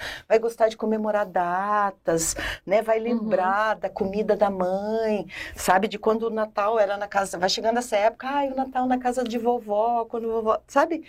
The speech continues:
Speaker 1: É muito mais saudosista, é muito mais maternal. Mas se eu tiver falando de uma lua em escorpião, é alguém muito mais estratégico,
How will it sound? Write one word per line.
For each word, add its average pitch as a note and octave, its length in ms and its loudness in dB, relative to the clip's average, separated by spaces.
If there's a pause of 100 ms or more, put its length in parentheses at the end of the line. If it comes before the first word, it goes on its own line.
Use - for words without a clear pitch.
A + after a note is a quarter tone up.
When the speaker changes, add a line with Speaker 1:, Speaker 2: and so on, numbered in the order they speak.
(240)
Speaker 1:
É - 80 -4
muito C4 240 -2
mais B3+ 180 0
saudosista, A3+ 800 0
é - 20 2
muito G#3+ 200 -2
mais G#3+ 220 0
maternal. F#3+ 880 0 (400)
Mas G#3+ 140 4
se C#4 80 -2
eu B3+ 40 0
tiver B3+ 280 -2
falando A#3 340 0
de G#3+ 100 -6
uma G#3 140 4
lua G3+ 340 0
em F#3+ 80 0
escorpião, F#3+ 880 0
é G3 60 -2
alguém A3 260 0
muito A#3+ 320 -2
mais A3+ 240 0
estratégico, A3 1500 0